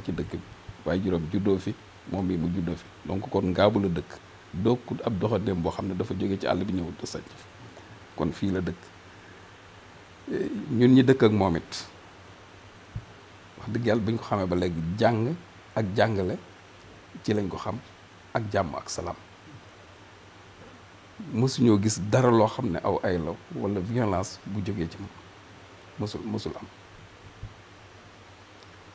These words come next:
Jàng mi it, ñu baree bari seeni doom dañ fiy ñëw di fi mokkal alxuraan.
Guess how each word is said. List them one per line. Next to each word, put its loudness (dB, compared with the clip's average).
Jàng 10
mi 6
it, 0
ñu 4
baree 6
bari 4
seeni 2
doom 0
dañ 4
fiy -2
ñëw 0
di -6
fi -8
mokkal -6
alxuraan. -8